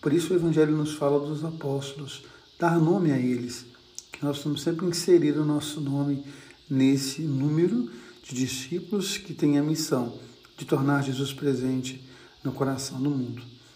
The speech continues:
Lá onde pulsar um coração fiel, o Cristo estará presente.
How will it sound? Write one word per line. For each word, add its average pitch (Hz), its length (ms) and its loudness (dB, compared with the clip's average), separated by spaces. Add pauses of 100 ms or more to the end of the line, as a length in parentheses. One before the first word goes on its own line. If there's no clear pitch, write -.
(240)
Lá 143 200 4
onde 147 360 4
pulsar 143 520 0
um 131 80 -2
coração 135 520 -4
fiel, 147 520 -4 (380)
o 170 140 0
Cristo 139 500 -4
estará 143 340 -2
presente. 131 680 -2